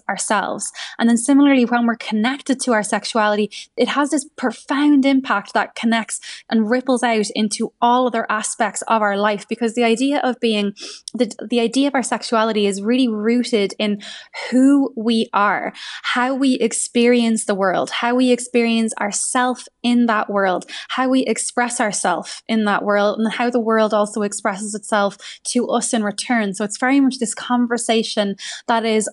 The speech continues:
always happening, um, uh, between us. So,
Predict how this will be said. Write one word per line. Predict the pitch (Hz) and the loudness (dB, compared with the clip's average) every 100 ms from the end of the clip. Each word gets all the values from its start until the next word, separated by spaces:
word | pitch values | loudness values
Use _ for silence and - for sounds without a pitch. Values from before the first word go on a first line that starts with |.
| - | 0
always | 240 240 240 214 208 - | 2 4 2 2 0 -4
happening, | - 233 - 208 175 - - - - | -4 -4 -2 -4 -4 -8 -12 -16 -6
um, | 220 208 202 202 - | -2 0 0 -2 -2
uh, | 202 196 | -2 0
between | 196 208 - 240 208 | -2 -4 -2 0 0
us. | 185 - - - | -4 -10 -12 -16
So, | - - 233 226 226 226 | -10 -2 0 4 4 2